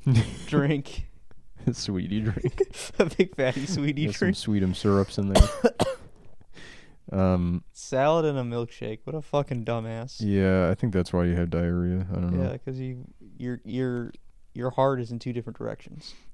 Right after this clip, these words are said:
Speaker 1: So the Taco Bell in Granite City, Illinois.
Speaker 2: Get it. Just get a chicken fucking sandwich if you're going.
Speaker 1: Ate here
Speaker 2: It's
Speaker 1: and
Speaker 2: what
Speaker 1: got
Speaker 2: you go to this fucking chicken shop for.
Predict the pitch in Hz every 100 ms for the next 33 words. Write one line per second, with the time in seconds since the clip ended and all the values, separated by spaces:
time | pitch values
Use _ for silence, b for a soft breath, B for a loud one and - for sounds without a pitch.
0 | - - - 85 85 107 117 120 110 104
1 | 95 87 87 90 104 85 - 101 95 92
2 | 90 82 71 60 135 214 294 - - B
3 | B - 185 - 269 - 214 208 180 196
4 | 180 131 151 147 117 - 127 123 131 120
5 | 123 - - - - - - - - -
6 | - 101 110 104 113 110 101 202 196 165
7 | 165 143 120 - - 147 135 123 113 -
8 | - - - - - - - 143 135 123
9 | 131 120 - 117